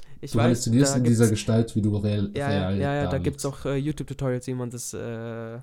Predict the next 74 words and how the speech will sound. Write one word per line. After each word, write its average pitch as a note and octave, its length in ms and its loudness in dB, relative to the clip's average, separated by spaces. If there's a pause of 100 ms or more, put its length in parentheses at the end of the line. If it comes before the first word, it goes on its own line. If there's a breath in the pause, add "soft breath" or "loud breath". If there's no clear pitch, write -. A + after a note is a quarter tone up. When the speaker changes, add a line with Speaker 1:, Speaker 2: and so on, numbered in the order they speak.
(160)
Speaker 2:
Prevented. G2+ 460 0
Speaker 1:
verstärken C#3 280 -4
kann, B2 140 -4
dass B2+ 80 -6
das C3 140 -6
passiert, C3 480 -6
ja. A#2+ 180 -8 (120)
Speaker 2:
Das, B2+ 140 0
das G#2 180 2
ist - 140 0
Speaker 1:
Nein, C#3 180 4
bei - 100 2
mir C#4+ 80 12
Speaker 2:
passiert? - 40 10
Speaker 1:
ist - 280 -2 (560 loud breath)
Speaker 2:
Wer A#2 220 2
will B3 160 8
das? - 400 -2 (360)
Speaker 1:
Die C#3 80 -6
zeigen D#3 240 -4
dir D3 80 -4
dann, B2+ 180 -4
okay, C3+ 240 -8
was B2+ 140 -8
für - 80 -14
Übungen C#3+ 240 -6
du C3 80 -6
machen B2+ 120 -8
kannst, C3+ 200 -14
um A#2+ 80 -12
dich B2 100 -16
komplett C3+ 280 -10
zu C3+ 100 -10
entspannen B2+ 320 -10
und A#2+ 80 -12
dann A#2+ 120 -10
wirklich B2+ 200 -14
aus A#2+ 100 -14
deinem A#2+ 120 -10
Körper B2 220 -10
rauszutreten A2+ 640 -14
und A2 80 -8
dich A2+ 120 -14
selber A#2 260 -10
zu A2+ 120 -16
sehen. A2+ 240 -14 (240 soft breath)
Speaker 2:
Ach F#2 120 -10
so, G#2 340 -2
sowas. F#2+ 280 -2
Speaker 1:
Ob's - 20 -6
klappt, B2+ 300 -4
ist - 120 -4
Speaker 2:
Okay. - 0 -
Speaker 1:
die A#2 60 -4
Frage. B2+ 340 0
Ich A#2+ 120 -8
will's A#2 120 -6
auch A#2+ 80 -4
gar A#2+ 120 -2
nicht B2 120 -4
ausprobieren, B2+ 380 -6
weil A2+ 100 -4
mich A2+ 140 -8
das - 180 -10
nicht B2 140 -6
interessieren C#3 500 -4
würde. C3 240 0
Speaker 2:
<laughs> - 0 -
Ja, A#2 220 4
das - 180 2
ist B2+ 220 2
Speaker 1:
Aber, - 0 -
Speaker 2:
auch A#2+ 440 -2
zu - 140 -2